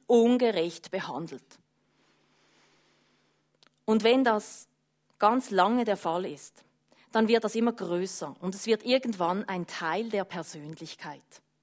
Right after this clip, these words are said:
Es nimmt so viel Platz ein, dass ich gar nicht mehr sicher bin, wer ich noch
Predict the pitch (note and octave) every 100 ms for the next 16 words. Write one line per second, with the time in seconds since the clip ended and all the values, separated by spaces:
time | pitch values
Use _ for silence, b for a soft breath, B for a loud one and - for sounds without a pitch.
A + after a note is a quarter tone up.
0 | _ _ _ _ _ _ _ _ _ _
1 | _ - - A3+ A3 - B3+ - C#4 -
2 | G3+ F#3+ D4 - - G#3 D3 C3+ - _
3 | _ _ _ _ _ _ _ _ _ _
4 | _ _ _ _ _ _ _ b b b
5 | b b b b _ B3+ A#3 A3+ - F#3+
6 | G3 B3 A#3+ - G#3+ G3+ A3 - A#3 G#3+
7 | G3+ F#3+ G3+ G3+ - E3+ D#3